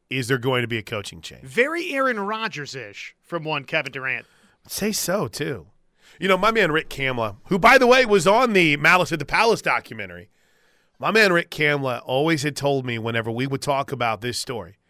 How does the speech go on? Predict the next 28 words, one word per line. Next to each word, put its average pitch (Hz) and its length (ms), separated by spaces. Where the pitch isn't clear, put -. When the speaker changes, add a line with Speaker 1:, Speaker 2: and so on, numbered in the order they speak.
Speaker 1:
he 117 120
goes, 107 160
"Bro, 135 420
it 139 160
is 139 540
a, 117 540
we 127 200
are 123 120
crossing 139 520
a 131 60
desert." 104 520
He 110 120
goes, 107 160
"This 131 160
is 120 120
not 131 320
gonna 143 220
be 135 560
a, 110 220
a 110 80
bang-bang 135 520
process 127 720
where 113 200
suddenly 131 500
Durant 123 360
gets 123 240
traded 135 460
or 117 220